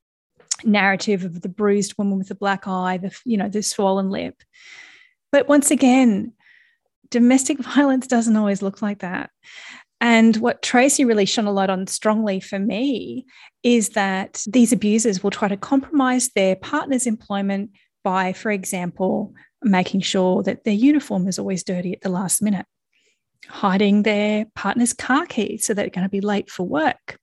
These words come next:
making anonymous online complaints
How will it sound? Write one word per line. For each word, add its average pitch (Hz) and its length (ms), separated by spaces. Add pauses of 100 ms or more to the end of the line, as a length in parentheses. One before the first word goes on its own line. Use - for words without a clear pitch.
(240)
making 247 400
anonymous 202 500 (140)
online 208 420
complaints - 880